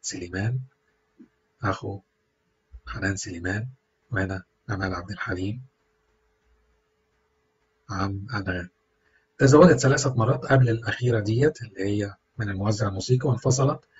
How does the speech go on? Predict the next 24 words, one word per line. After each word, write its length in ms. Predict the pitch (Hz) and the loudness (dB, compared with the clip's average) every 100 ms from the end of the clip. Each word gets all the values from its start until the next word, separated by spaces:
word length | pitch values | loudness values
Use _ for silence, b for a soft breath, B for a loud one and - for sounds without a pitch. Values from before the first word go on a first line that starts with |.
| b b | b b
ولديها 420 | 123 113 127 127 | 4 6 6 6
ولدين 540 | 104 101 98 113 135 117 | 4 0 2 4 4 2
هما 360 | 117 113 110 - - | 2 0 0 -4 -4
عمر 280 | 113 120 131 | 2 2 2
وعبد 240 | 113 113 | 0 0
الرحمن. 400 | 107 - - 90 | -4 -6 -10 -6
تعد 300 | 113 139 120 | -2 0 0
أنغام 300 | 101 117 127 | 0 2 2
من 120 | 110 | 2
أكثر 240 | 131 - 104 | -2 -4 -8
المطربات 420 | 101 113 127 123 | -8 0 2 2
المصريات 640 | 107 101 107 110 123 135 - _ _ | -2 -6 -4 2 2 2 -4 _ _
نجاحًا 520 | 117 110 123 127 127 | 0 4 4 4 4
في 80 | 113 | 2
العشرين 360 | 101 101 - 123 | 0 -2 -2 0
عامًا 220 | 123 123 | 2 2
الأخيرة. 420 | 110 101 - - _ _ _ _ _ - | 0 -4 -6 -12 _ _ _ _ _ -2
هنا 180 | 113 101 | 0 0
مروان 420 | 98 98 110 123 | -2 -2 0 0
اللي 160 | 110 | 0
سجل 380 | 98 104 101 98 104 | -2 -6 -6 -8 -6
مع 180 | 104 | -6
أنغام 320 | 98 95 107 101 | -6 -4 -6 -6
أغنية 300 | 101 101 | -6 -6